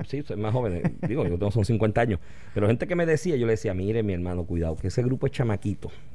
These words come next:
ha logrado hacer un balance entre cambios radicales que hay que hacer y mantener apoyo electoral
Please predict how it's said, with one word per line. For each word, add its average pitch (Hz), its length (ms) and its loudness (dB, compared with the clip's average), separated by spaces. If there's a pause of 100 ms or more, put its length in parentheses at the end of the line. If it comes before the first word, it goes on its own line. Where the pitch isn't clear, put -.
ha 95 100 2
logrado 104 460 4 (640)
hacer 110 300 2
un 135 120 2
balance 123 380 4
entre 95 220 0
cambios 117 300 2
radicales 135 420 0
que - 80 -2
hay 123 80 2
que 127 140 -2
hacer 147 320 -2
y 120 80 2
mantener 107 480 0
apoyo 110 320 0
electoral 82 800 -4